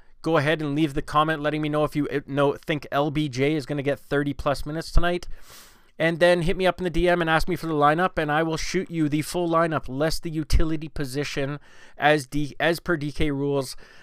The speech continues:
Uh, I will send that to you between three thirty and four as lineups lock at four thirty Pacific Standard Time today.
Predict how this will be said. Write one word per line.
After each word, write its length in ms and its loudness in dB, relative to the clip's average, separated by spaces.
Uh, 180 0
I 80 2
will 80 0
send 300 0
that 140 -2
to 120 4
you 340 0
between 360 -2
three 240 0
thirty 260 -2
and 140 -4
four 320 2
as 260 -4
lineups 400 -4
lock 300 2
at 180 -6
four 460 -2
thirty 300 -2
Pacific 460 6
Standard 460 -10
Time 300 -4
today. 800 -2